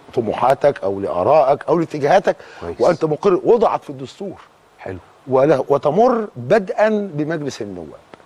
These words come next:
Speaker 1: نسبة معينة من مجلس النواب من حقها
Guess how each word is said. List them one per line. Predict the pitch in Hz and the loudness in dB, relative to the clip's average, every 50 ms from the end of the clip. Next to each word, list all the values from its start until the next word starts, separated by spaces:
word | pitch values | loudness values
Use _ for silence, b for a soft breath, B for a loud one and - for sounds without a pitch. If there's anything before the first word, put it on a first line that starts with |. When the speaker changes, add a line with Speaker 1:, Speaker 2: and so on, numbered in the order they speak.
| _ _ _ _ _ _ _ _ _ _ _ _ _ _ _ - | _ _ _ _ _ _ _ _ _ _ _ _ _ _ _ 0
Speaker 1:
نسبة | 156 202 180 151 139 139 | 2 2 2 2 0 0
معينة | 135 127 120 135 160 165 | 2 2 2 2 2 0
من | 147 135 | -2 -4
مجلس | 156 156 147 127 - | -4 -4 -6 -6 -6
النواب | 127 123 123 127 139 175 214 214 - - - _ _ - | -8 -6 -4 0 2 2 2 0 -2 -10 -20 _ _ -6
من | 151 147 123 | -6 -6 -6
حقها | - - 113 - - - 170 170 175 202 226 226 | -6 -6 -6 -6 -4 -4 -4 0 2 2 0 0